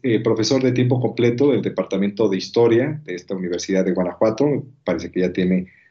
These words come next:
algo así como cinco años trabajando con nosotros. Da clases en los tres programas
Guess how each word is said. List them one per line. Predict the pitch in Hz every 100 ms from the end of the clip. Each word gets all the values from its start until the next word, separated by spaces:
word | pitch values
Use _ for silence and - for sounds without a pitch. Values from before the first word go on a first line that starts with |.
| _
algo | 95 98 95
así | 107
como | 104 101
cinco | 92 117 117 110
años | 107 110 120 120 - _ -
trabajando | 101 95 107 107 -
con | 104
nosotros. | 98 110 120 123 135 - - - _ _
Da | 110 107
clases | 110 104 113 104
en | 92 92 - 107
los | 98 -
tres | 117 113
programas | 117 110 113 113 107 -